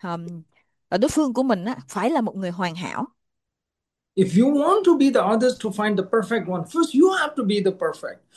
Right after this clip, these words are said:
Speaker 2: Once you are not perfect, how can you find the someone perfect? It's impossible.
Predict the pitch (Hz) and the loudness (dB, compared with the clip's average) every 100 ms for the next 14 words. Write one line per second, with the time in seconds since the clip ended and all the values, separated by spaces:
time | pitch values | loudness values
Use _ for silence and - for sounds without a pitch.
0 | - - 254 427 226 269 381 453 339 - | -12 -2 0 0 2 2 4 2 0 -2
1 | - 226 196 208 180 269 320 320 277 277 | -2 -6 -2 -4 -2 -4 -4 -2 -2 -2
2 | 294 349 285 208 196 185 170 147 139 127 | -4 0 2 0 -2 -4 -4 -10 -12 -18
3 | 95 208 - 226 220 170 131 127 98 | -10 -10 -8 -6 -4 -4 -6 -12 -20